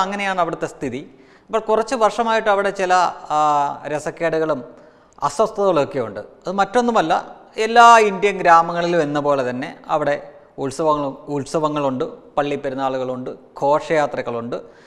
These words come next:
പ്രദർശനങ്ങളൊക്കെ ഉണ്ട്. അങ്ങനെയൊക്കെ നടന്നുകൊണ്ടിരിക്കുകയാണ്. എന്നാലും കുറച്ച് നാളായിട്ട് അവിടെ ചില കശപശയും ഈശാപോശകളൊക്കെ ഉണ്ട്. ഇപ്പോൾ ഒടുവിൽ ഇതിൻ്റെ, ഇപ്പോൾ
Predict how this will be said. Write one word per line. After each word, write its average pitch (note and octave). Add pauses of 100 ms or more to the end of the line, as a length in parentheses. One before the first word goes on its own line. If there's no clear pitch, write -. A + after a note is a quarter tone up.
(320)
പ്രദർശനങ്ങളൊക്കെ D3+
ഉണ്ട്. G#2+
അങ്ങനെയൊക്കെ F3
നടന്നുകൊണ്ടിരിക്കുകയാണ്. C3+
എന്നാലും F#3+
കുറച്ച് G3+ (300)
നാളായിട്ട് E3 (200)
അവിടെ E3+ (240)
ചില D3+ (840)
കശപശയും E3+ (140)
ഈശാപോശകളൊക്കെ D3+
ഉണ്ട്. G2 (960)
ഇപ്പോൾ A3+ (140)
ഒടുവിൽ C#4 (340)
ഇതിൻ്റെ, A3 (1000)
ഇപ്പോൾ D4